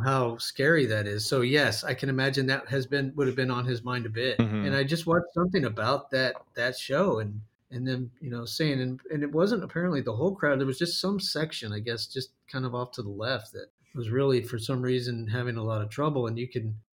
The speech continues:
Speaker 1: he's like, "I'm gonna, you know, on the count of three, everybody step back." And, you know, "One, two, three, back. One, two." <laughs> He was, you know, it was a lot of effort trying to get everybody back, but,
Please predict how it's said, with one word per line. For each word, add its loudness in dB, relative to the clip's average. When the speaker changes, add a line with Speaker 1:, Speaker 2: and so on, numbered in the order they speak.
Speaker 1:
he's -12
like, -4
"I'm 0
gonna, 0
you 2
know, 0
on 0
the -2
count 4
of 2
three, 4
everybody 4
step -2
back." 4
And, -2
you -6
know, -4
"One, 4
two, 4
three, 2
back. -4
One, 2
two." -4
<laughs> -2
He 4
was, 0
you 2
know, 4
it 2
was 0
a 2
lot 4
of 0
effort 2
trying 2
to 2
get 4
everybody 4
back, 2
but, -4